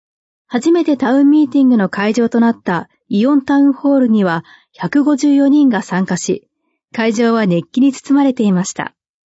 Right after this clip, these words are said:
水と戯れ、夏を満喫。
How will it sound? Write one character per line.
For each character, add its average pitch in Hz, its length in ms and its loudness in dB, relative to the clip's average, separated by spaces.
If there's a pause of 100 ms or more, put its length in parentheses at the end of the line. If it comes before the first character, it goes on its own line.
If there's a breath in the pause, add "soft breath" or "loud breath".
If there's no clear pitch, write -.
(1160)
水 196 240 -2
と 311 80 0
戯 277 480 2
れ、 202 300 -2
夏 180 420 -2
を 247 100 2
満 208 220 0
喫。 - 360 -6